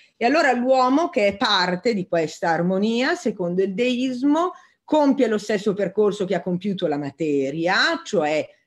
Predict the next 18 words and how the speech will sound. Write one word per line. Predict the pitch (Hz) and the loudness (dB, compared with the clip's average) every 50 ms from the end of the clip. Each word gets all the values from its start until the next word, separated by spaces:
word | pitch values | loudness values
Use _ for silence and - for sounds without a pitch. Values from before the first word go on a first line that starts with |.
| _ _ | _ _
dalle | - 151 139 139 127 - | -10 -8 -6 -6 -6 -4
tenebre | - 214 214 196 180 170 151 139 135 135 135 135 131 135 | 0 0 2 2 2 0 0 -4 -6 -6 -4 -4 -4 0
verso | 175 185 180 160 143 - - 156 | 0 0 0 0 -2 -4 -6 -4
la | 135 127 | -4 -2
luce, | 131 139 139 135 139 - - 349 | -2 -4 -4 -4 -6 -6 -4 -4
un | 415 | -4
percorso | - - 180 170 - 196 180 175 - - 165 | -2 -2 -4 -2 0 -2 -2 -2 -2 -6 -6
potenzialmente | - - 165 165 175 170 170 - 175 170 170 175 175 170 - | -4 -4 -4 -2 -2 -4 -2 -4 -4 -2 -2 -2 -2 -2 -2
alla | 170 165 151 147 | -2 -4 -4 -4
portata | - 156 147 - 170 160 156 160 | -6 -12 -8 -6 -6 -6 -4 -6
di | - 147 143 | -8 -8 0
tutti, | - 359 330 - - - 170 143 - | 4 4 4 4 2 -2 -4 -4 -2
perché | - 147 - - 175 147 | -4 -8 -4 -2 -4 -2
per | - - 175 160 | -2 -2 -4 -2
l'appunto | 165 165 156 160 - 233 226 208 185 - - - | -2 -2 -2 -2 -4 -2 -2 -2 0 0 -2 -2
è | - 185 185 | 0 -2 0
un | 180 180 | 0 0
percorso | 180 196 180 180 - 233 233 233 - - - 185 165 | 0 -2 -4 -4 -2 0 0 0 0 0 -4 -4 -4